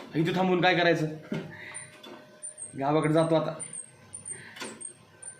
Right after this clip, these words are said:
अरे म्हणजे गावाकडे घर आहे,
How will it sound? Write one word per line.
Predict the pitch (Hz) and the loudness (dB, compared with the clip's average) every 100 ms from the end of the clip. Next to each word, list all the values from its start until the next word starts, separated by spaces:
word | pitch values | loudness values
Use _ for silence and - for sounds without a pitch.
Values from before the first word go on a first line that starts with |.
| - | -6
अरे | 147 | -2
म्हणजे | 180 208 226 - - - - - - - - - - 139 | 0 0 -2 -6 -14 -18 -20 -20 -16 -16 -18 -20 -10 0
गावाकडे | 165 170 175 185 | 2 2 2 0
घर | 151 170 | 2 2
आहे, | 147 127 120 | 2 -2 -6